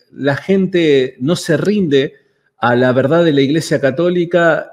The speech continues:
y, y, y, y toa-, y sigue siendo evangélica? Porque entiendo de que luego de estos debates no todos, eh,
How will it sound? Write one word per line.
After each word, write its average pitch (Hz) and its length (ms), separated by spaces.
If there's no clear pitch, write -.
y, 127 400
y, 127 320
y, 131 240
y 123 100
toa-, 143 260
y 160 100
sigue 208 340
siendo 156 880
evangélica? 123 880
Porque 156 220
entiendo 220 320
de 185 140
que 147 220
luego 202 300
de 185 80
estos 185 240
debates 202 560
no 175 260
todos, 185 520
eh, 113 760